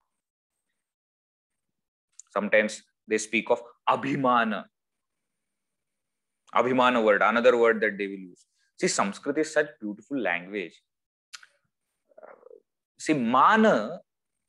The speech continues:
Mana means measurement. In Sanskrit, Mana means measurement.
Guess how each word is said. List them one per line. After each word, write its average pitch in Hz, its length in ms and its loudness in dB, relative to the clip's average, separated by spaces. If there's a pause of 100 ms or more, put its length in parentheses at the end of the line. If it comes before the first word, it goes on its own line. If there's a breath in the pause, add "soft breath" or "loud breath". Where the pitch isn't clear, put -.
(300)
Mana 151 500 2
means 175 360 -2
measurement. 123 540 0 (2500)
In 120 120 -6
Sanskrit, 123 560 2
Mana 131 380 2
means 170 240 -4
measurement. 123 400 0